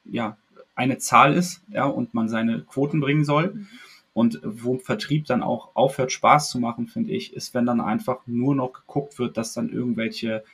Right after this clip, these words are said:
Speaker 1: K P Is, äh, getroffen werden und, äh, ich dann halt anfange oder dazu bewegt werde, als Vertriebsmitarbeiter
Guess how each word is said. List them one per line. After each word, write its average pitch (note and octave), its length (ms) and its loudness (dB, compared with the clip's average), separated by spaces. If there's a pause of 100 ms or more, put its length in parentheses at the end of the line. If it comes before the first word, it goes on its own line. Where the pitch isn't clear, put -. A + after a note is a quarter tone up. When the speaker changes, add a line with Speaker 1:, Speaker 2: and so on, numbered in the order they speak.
(440)
Speaker 1:
K A#2 140 0
P A#2 140 -2
Is, C#3+ 480 2
äh, A2 260 0
getroffen G#2+ 480 -4
werden G#2+ 320 0
und, A2+ 520 -4
äh, A2 200 -4
ich - 160 -10
dann A#2 220 0
halt A2 280 -2 (280)
anfange B2 560 -2
oder A2+ 180 -4
dazu A2 380 -6
bewegt A2+ 420 -2
werde, A2 200 -2
als - 180 -6
Vertriebsmitarbeiter A2+ 1040 -4